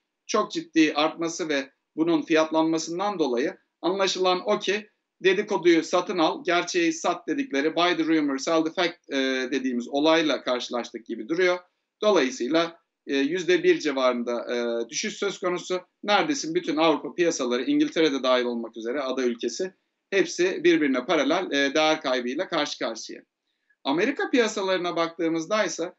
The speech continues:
yine Amerika tarafında da, e, biraz, e, olumsuz, e, fiyatlanma görüyoruz, e, vadeli, e, borsalarda. Malumunuz bunlar Amerikan borsasının açılışını bize endike eden gösteri-, e, gösterge fiyatlar.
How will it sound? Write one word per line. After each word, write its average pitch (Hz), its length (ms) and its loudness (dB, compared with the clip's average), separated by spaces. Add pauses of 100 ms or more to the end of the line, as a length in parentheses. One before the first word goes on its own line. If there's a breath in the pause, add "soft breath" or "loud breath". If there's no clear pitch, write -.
(200)
yine 220 160 0
Amerika 202 420 0
tarafında 185 540 0
da, 165 320 0
e, 147 380 0
biraz, 156 400 2
e, 139 180 -4
olumsuz, 160 760 -4
e, 131 420 -4
fiyatlanma 139 500 2
görüyoruz, 131 640 -2
e, 135 40 -2
vadeli, 135 680 2 (400)
e, 127 320 2
borsalarda. 127 760 0 (360)
Malumunuz 170 580 2
bunlar 170 380 2
Amerikan 165 500 0
borsasının 165 720 -2 (280)
açılışını 170 680 0
bize 165 180 0
endike 170 500 0
eden 156 260 0
gösteri-, 160 680 2
e, 135 220 0
gösterge 147 680 0
fiyatlar. 127 600 -4